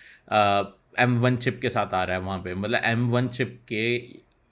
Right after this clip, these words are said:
iPad भी है, i-, अ, iMac भी है और लैपटॉप, मतलब एक पीसी है, एक, अ, टैबलेट है और एक लैपटॉप है, तो एप्पल full on जा रहा है।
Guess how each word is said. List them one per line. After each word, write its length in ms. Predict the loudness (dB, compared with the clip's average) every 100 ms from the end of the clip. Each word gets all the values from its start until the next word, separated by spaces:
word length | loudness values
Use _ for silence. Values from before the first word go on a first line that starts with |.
| _ -8
iPad 380 | -6 -2 2 2
भी 260 | 2 2
है, 420 | 4 4 2 -2 -4
i-, 380 | -2 -2 -2
अ, 500 | 0 2 0 -2 -2
iMac 460 | -2 2 4 2 2
भी 140 | 0
है 60 | 2
और 180 | 2 0
लैपटॉप, 380 | -2 -2 -4 -2
मतलब 160 | 0
एक 280 | 0 -2 -6
पीसी 400 | -4 -2 -2 -4
है, 320 | -2 -4 -6 -12 -20 -20 -20 -2
एक, 300 | 0 0 2
अ, 260 | 2 4 2
टैबलेट 560 | 0 0 2 2 2
है 300 | 2 2 -2 -6
और 240 | -4 0
एक 220 | -2 -2 -2
लैपटॉप 480 | 0 0 -2 -4 -2
है, 60 |
तो 340 | -2 -4 -6 _ _ -2
एप्पल 200 | 0 0
full 240 | 0 4 4
on 180 | 4
जा 160 | 2 0
रहा 120 | -2
है। 140 | -10